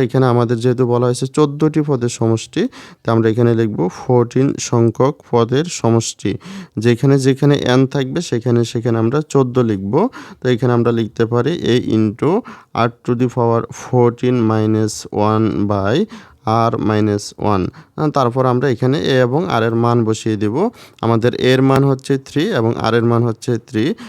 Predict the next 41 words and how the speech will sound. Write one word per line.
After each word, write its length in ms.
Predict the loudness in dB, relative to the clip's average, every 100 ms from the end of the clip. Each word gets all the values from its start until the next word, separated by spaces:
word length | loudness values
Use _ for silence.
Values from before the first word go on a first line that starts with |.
| -12 -4
আমরা 220 | 0 0
এর 300 | 2 0 0
জায়গায় 280 | 0 0 0
লিখব 460 | -2 -2 -2 -2 -4
থ্রি, 400 | -2 0 0 -2 -4 -20 _
তারপরে 340 | -2 -2 0 0 2
আমাদের 240 | 2 0 0
আর 80 | 0 0
এর 60 | 0
জায়গায় 200 | -2 0 0
আমরা 140 | 0 -2
লিখব 180 | -2 0 0 -2 -4
three 240 | 0 0 -2
to 60 | -4 -4
the 80 | -4
power 220 | -2 -2 -4 -8
fourteen 440 | 0 0 2 -2 0 2
minus 340 | 2 0 -2 -8 -16 -2 2 2
one। 140 | 2 -2 -8 -20 -18 0
নিচে 240 | 0 2 0 0
আছে 200 | 0 -2 0
আমাদের 260 | -2 0 0 0
আর 80 | 0 0
minus 260 | 0 0 -2 0
one, 80 | 0
আমরা 160 | 0 -2
আর 80 | 0 0
এর 80 | 0
জায়গায় 220 | 0 0 -2
লিখব 160 | -2 -4 -2
three, 220 | -2 -2 -4 -12 -20 _
তারপরে 320 | -4 -2 0 2
রয়েছে 260 | 0 0 -4 -2
মাইনাস 300 | 0 0 -2 -4 -2
ওয়ান। 180 | 0 -2 -6 -20 _
উম, 80 | -2 2
তারপরে 280 | 0 2 2 2
আমরা 140 | 2 0
এখানে 200 | 0 0 0
লিখতে 220 | -2 -4 -2
পারি 200 | -2